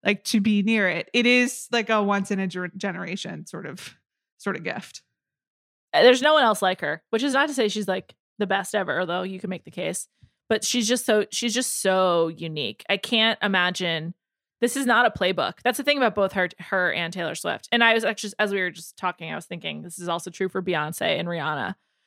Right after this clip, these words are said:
Speaker 2: There's no playbook for what those four women
Speaker 1: Right.
Speaker 2: have done and are doing. First of all, they're all on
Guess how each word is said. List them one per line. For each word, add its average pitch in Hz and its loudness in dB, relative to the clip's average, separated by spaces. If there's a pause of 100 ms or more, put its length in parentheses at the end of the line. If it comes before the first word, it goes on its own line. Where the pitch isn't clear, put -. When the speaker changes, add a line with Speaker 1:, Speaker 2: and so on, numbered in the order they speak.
(140)
Speaker 2:
There's 247 0
no 349 4
playbook 196 0
for 196 -6
what 165 -2
those 147 -4
four 165 -4
women 151 -6 (240)
Speaker 1:
Right. 202 4
Speaker 2:
have 165 0
done 165 2
and 160 -4
are 120 0
doing. 143 -4 (280)
First 247 -2
of 202 0
all, 180 4
they're 151 4
all 180 4
on 160 -2